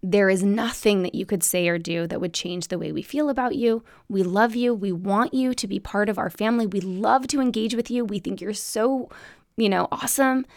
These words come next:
And sometimes you make decisions we don't agree with, and that's okay. That's part of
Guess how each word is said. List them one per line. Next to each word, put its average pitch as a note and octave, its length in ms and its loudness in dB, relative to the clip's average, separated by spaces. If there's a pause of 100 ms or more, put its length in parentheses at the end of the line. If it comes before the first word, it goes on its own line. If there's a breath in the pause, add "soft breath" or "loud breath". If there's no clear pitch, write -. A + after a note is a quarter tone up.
(720 soft breath)
And C#4 240 8
sometimes B3+ 420 6
you B3 80 8
make A#3+ 220 4
decisions A#3 460 2
we A3+ 100 4
don't G#3 160 6
agree G3+ 200 2
with, A#3 180 4 (180)
and G#3 320 2
that's G3 340 0
okay. F#3 680 -2 (300)
That's F#3+ 220 -4
part G3 380 0
of G3+ 300 2